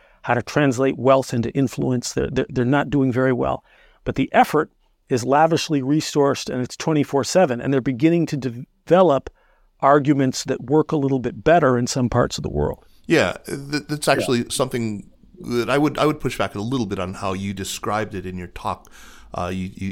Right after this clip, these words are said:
Speaker 2: you talk about how China's leadership sees humans as homo economicus, as the,
Speaker 1: Hmm.
Speaker 2: the Russians did.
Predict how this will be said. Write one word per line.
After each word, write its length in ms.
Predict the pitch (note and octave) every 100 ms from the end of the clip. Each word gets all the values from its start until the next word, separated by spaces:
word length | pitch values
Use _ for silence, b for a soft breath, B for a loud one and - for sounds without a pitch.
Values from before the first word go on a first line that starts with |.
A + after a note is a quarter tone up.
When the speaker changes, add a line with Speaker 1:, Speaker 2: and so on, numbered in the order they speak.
| F#2+
Speaker 2:
you 60 |
talk 180 | F#2 F2+
about 160 | F#2 F#2
how 100 | F2+
China's 380 | - F#2 F#2
leadership 380 | F#2+ F2+ - F#2
sees 320 | - F2 E2+
humans 380 | F#2+ F2+ F2 E2
as 200 | F2 - - -
homo 320 | - G2+ F2+ F2
economicus, 880 | F#2 F#2 F#2 - - - - - - - _ _ -
as 140 | G#2 F#2
the, 160 | C#3+
Speaker 1:
Hmm. 80 | B2+
Speaker 2:
the 120 | G#2+
Russians 440 | F#2+ F#2 - F#2+ -
did. 160 | G2+